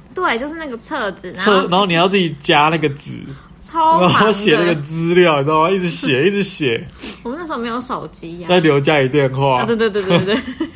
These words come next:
Speaker 1: <laughs> 现在小朋友不知道还会不会用这个，现在要加LINE了吧？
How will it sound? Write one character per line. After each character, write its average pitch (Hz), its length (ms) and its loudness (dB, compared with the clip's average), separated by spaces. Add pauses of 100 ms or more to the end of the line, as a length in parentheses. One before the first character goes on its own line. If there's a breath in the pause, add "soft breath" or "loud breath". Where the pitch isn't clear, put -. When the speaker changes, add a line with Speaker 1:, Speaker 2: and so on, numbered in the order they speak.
(120)
Speaker 1:
<laughs> - 460 -16
现 370 160 -12
在 381 140 -6
小 233 160 -4
朋 214 100 -6
友 226 80 -4
不 202 60 -6
知 202 40 -4
道 202 120 0
还 196 80 -4
会 170 80 -8
不 170 80 -12
会 185 60 -8
用 180 160 -6
这 180 80 -8
个， 196 80 -8
现 277 60 -8
在 302 80 -6
要 311 60 -8
加 220 280 -6
LINE 214 300 -4
了 - 100 -16
吧？ - 160 -18